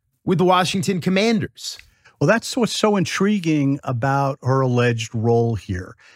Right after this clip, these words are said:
Speaker 2: Desiree Perez became a trusted confidant to both Dan and Tanya Snyder. She also sits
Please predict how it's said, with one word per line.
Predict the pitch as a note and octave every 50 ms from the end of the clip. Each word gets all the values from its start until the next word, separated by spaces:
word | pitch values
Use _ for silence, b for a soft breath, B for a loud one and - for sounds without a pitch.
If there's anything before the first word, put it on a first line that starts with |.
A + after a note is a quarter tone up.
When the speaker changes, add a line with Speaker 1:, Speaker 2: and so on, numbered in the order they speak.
| b b b _
Speaker 2:
Desiree | C#3+ D#3 F3+ E3 A3+ G#3+ G3+ F#3+ F3
Perez | C3+ - - D#3 D3 C#3 C#3 C#3 A#2+
became | - - A#2+ - C#3+ C3+ B2
a | A#2
trusted | A2 - - - - D3 D#3+ D#3 - - - E3 C3+ -
confidant | - - - E3 E3+ D#3+ - - C#3 A#2 G#2 F2+ F2 F#2 - - _ _
to | - -
both | A#2 G#2 B2 A#2+ G#2+ - _
Dan | C3+ C3 C#3+ D#3 D#3+ E3 - - -
and | D#3 E3 F#3 G#3+ G3+ -
Tanya | - - D#3+ D3 D3 C3+ C3 B2+
Snyder. | - - - C3 A#2+ A#2 A#2 A2+ A#2 A#2 A#2 B B B B B B
She | B - - F3+ -
also | - D#3 E3 F#3 F3+ - - F#3 F3 D3
sits | - - - - E3+ D#3 - - - -